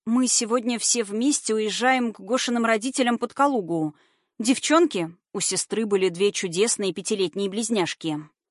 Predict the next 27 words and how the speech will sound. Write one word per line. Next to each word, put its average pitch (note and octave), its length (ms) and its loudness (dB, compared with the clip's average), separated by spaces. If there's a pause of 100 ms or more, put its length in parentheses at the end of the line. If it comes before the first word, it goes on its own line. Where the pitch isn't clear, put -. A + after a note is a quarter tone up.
«уже C4+ 300 2
собрали C4 480 2
чемоданы A3+ 840 2
и C4 140 2
ждут B3+ 280 -4
только C4+ 360 2
моего C4 420 4
возвращения, A#3 760 2
чтоб - 300 0 (140)
прыгнуть G#3 440 0
в G#3 40 -8
машину G#3 460 2
и G3+ 100 0
отчалить. E3+ 680 -2 (440)
А G#3+ 140 0
хочешь, — - 640 -2 (360)
вдруг F#3+ 400 0
оживилась G3+ 500 2
она, — G3 340 2 (240)
поехали F4 460 0
с - 100 0
нами? D#3+ 440 2 (320)
Все - 260 0
будут B3+ 280 0
тебе C#4+ 280 2
очень C#4+ 320 4
рады». G3+ 440 4